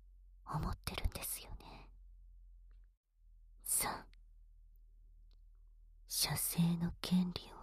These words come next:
あっさり取り上げられる、あの感覚。一度覚えたら、忘れることなんてできません。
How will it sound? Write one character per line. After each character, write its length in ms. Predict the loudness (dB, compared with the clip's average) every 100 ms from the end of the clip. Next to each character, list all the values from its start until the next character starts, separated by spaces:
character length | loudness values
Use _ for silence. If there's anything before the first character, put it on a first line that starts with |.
| 2
あ 20 |
っ 40 | 4
さ 420 | 4 0 -2 0
り 140 | 0 0
取 160 | 0 0
り 200 | -2 -8
上 240 | -6 -4
げ 20 |
ら 120 | -4 -6
れ 100 | -14 -14
る、 100 | -16 -16 -16 -20 -20 -20 -12
あ 180 | -2 0
の 200 | 0 -6 -4
感 220 | -6 -6 -8 -8
覚。 360 | -8 -14 -14 -14 -20 -20 -20 -20 -20 -20 -20 -20 -20 -20 -20 -20 -20 -20 -20 -20 -20 -2 6
一 320 | 8 8 4
度 180 | 6 4 2
覚 180 | -4 -6
え 60 | -10
た 100 | -10
ら、 120 | -10 -14 -20 -20 -20 -20 -20 -20 -18 -6 0
忘 300 | 2 2 2
れ 60 | 2
る 140 | 2
こ 140 | 2 0
と 160 | 2
な 100 | 0
ん 80 | -2 -8
て 100 | -6
で 140 | -6 -6
き 120 | -8
ま 140 | -8 -10
せ 200 |
ん。 40 | -12